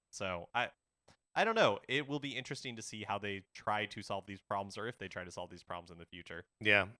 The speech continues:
Speaker 2: Yeah, I mean, it, yeah, it's, it, it is a great question where it's like, uh, uh, how will they address it? And is the answer they don't?
Speaker 1: Yeah, I mean, it took,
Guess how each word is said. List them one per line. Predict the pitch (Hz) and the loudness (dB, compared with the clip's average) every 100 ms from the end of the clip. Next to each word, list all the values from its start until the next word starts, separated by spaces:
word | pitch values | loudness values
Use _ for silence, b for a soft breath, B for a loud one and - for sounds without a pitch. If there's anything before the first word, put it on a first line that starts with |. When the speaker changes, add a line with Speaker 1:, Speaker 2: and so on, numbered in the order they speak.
| _ | _
Speaker 2:
Yeah, | 127 135 120 | 6 8 10
I | |
mean, | 131 139 | 8 8
it, | 143 - | 6 2
yeah, | 113 131 156 139 | 6 10 10 10
it's, | 131 | 6
it, | 175 185 | 4 8
it | 208 | 8
is | 277 | 8
a | 269 | 6
great | 214 202 | 8 10
question | 175 143 135 | 10 10 8
where | 131 | 8
it's | 120 135 | 8 10
like, | 120 - B B B | 6 6 B B B
uh, | 123 120 117 117 - b _ _ | 10 12 12 10 6 b _ _
uh, | 113 110 104 - | 10 10 10 10
how | 127 151 | 12 12
will | 175 | 12
they | 175 165 | 10 10
address | 139 131 139 | 10 8 8
it? | 170 - - | -2 -4 6
And | 135 131 | 6 8
is | 135 | 6
the | 131 135 | 6 6
answer | 131 143 139 147 | 6 6 6 6
they | 123 131 | 6 8
don't? | 139 104 107 - - 131 | 8 4 -4 -14 -4 6
Speaker 1:
Yeah, | 170 | 8
I | 156 | 8
mean, | 165 | 4
it | 170 | 2
took, | 226 247 | 2 0